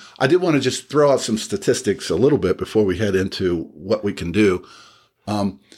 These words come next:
so, like, one in seven, uh, emergency department visits is due to, uh, medication-related, uh, events.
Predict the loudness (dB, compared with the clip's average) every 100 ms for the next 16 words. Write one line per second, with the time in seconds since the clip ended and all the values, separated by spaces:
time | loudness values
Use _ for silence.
0 | _ _ _ -2 0 0 -2 2 2 2
1 | 2 2 0 -2 -2 0 0 -2 -8 -16
2 | _ _ _ _ _ _ _ -10 -6 -6
3 | -8 -12 _ _ _ 2 4 2 0 -2
4 | -2 0 0 0 -6 0 2 2 -2 -6
5 | -12 -4 -2 -2 -4 0 2 4 2 -8
6 | _ _ _ -12 -2 0 2 0 -2 -12
7 | -16 -10 -8 -8 -10 -16 _ _ _ 0
8 | 2 4 2 2 2 0 2 2 2 -4
9 | -12 _ _ _ _ _ _ _ _ _
10 | -10 -8 -8 -10 -6 -2 -2 -6 -10 -10